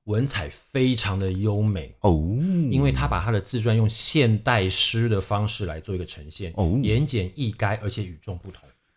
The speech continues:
Speaker 2: 新诗的自我介绍怎么那么厉害啊？改天我也要来看一下这个东西。
Speaker 1: 嗯，那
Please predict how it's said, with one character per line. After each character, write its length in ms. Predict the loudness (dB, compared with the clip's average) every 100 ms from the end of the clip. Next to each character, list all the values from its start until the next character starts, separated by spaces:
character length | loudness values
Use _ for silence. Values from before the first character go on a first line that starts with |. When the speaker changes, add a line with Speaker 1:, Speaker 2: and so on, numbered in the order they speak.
| _ _ _
Speaker 2:
新 460 | -14 -2 2 4
诗 560 | 2 -2 -2 0 0 -2
的 100 | -6
自 160 | -8 -2
我 220 | 0 0
介 240 | -2 -2 -2
绍 240 | 0 -2
怎 100 | 0
么 140 | -2
那 720 | -2 -2 -6 -4 -4 0 0 2
么 200 | 4 4
厉 200 | 4 2
害 220 | 2 -2
啊？ 120 | -4 -10 -18 -10
改 160 | -4 -4
天 160 | -2
我 100 | 0
也 120 | 0
要 120 | 0 0
来 120 | -2
看 200 | -2 -2
一 80 | -2
下 140 | -4
这 100 | -4
个 120 | -2
东 180 | 0 2
西。 140 | 2 2
Speaker 1:
嗯， 300 | 0 -4 -10 _ _ _ _
那 340 | -2 0 0